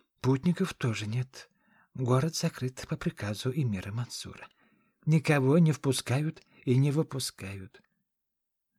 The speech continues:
Озадаченный я вернулся в дом кузнеца. Нур вылокал остатки вина и храпел на весь дом, словно старый медведь в берлоге. А Фата не было. Вот сука, конспирация.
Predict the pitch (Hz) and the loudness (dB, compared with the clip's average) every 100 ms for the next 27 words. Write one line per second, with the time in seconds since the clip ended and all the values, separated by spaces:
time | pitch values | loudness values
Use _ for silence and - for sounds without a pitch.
0 | _ - 98 104 110 127 113 95 87 92 | _ -4 0 2 2 2 2 0 0 0
1 | 95 101 107 95 95 95 90 - 95 98 | 0 0 -2 -2 -2 -2 -2 -4 -2 -2
2 | 104 - - - _ _ _ _ _ _ | -4 -8 -12 -20 _ _ _ _ _ _
3 | _ _ _ _ - 135 160 156 139 - | _ _ _ _ 2 8 8 8 6 0
4 | - - - 147 151 139 139 131 - 131 | -10 -6 6 8 10 8 6 6 6 4
5 | - 120 120 131 120 107 104 - 113 110 | 4 2 4 4 2 0 -2 0 -2 0
6 | 95 90 90 87 82 80 - - _ - | -4 -4 -8 -8 -10 -10 -16 -20 _ -8
7 | - 123 113 - 117 113 120 110 117 110 | 2 4 4 4 4 4 2 4 2 2
8 | 107 110 87 80 - _ _ _ _ _ | 0 -2 -4 -8 -14 _ _ _ _ _
9 | - - 131 156 139 82 76 - - _ | -8 -4 -2 0 0 -2 -8 -14 -20 _
10 | _ _ _ _ _ _ 98 101 127 - | _ _ _ _ _ _ -2 -2 0 -2
11 | - 131 - 90 - - - - 107 90 | -2 -6 -8 -10 -10 -18 -20 -6 -4 -4
12 | - 117 104 - - - - | -6 -6 -6 -8 -12 -10 -16